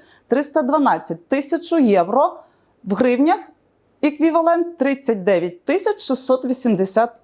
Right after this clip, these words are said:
гривень. Виникла немонетарна дебіторська заборгованість.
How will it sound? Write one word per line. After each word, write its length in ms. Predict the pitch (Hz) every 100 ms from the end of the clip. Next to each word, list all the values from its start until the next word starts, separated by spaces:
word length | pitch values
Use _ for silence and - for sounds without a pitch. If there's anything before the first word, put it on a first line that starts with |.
| -
гривень. 460 | 196 240 170 135 - - -
Виникла 760 | 196 277 262 302 330 370 370 370
немонетарна 1300 | 247 262 269 311 370 320 240 214 - 180 185 - 339
дебіторська 880 | 302 226 220 202 208 214 226 - 262
заборгованість. 1000 | 220 254 233 294 240 220 143 117 - -